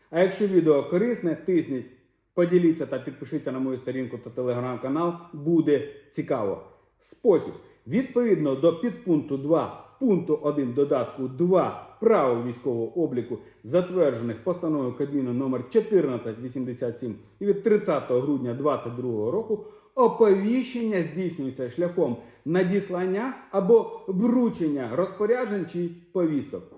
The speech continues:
Тобто існує два способи: особисте вручення повістки або направлення рекомендованим листом. Повістка має ось такий вигляд. Виділю головне.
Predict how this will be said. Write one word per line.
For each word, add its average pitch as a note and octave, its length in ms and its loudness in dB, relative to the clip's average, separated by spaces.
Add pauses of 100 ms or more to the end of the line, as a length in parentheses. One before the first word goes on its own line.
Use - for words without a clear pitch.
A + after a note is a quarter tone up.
(100)
Тобто A#3+ 380 0
існує A3+ 560 0 (300)
два E3+ 760 4
способи: - 600 -6 (200)
особисте F#3 720 4
вручення A3+ 460 -2
повістки A3+ 540 0
або E3 360 0 (200)
направлення F#3+ 920 2
рекомендованим C#3 920 0 (220)
листом. G#2+ 480 -6 (440)
Повістка D#3 500 0 (340)
має A3 500 2
ось F3 140 2
такий E3 520 -8
вигляд. G#2+ 440 -4 (720)
Виділю A3 560 2 (120)
головне. D3+ 680 2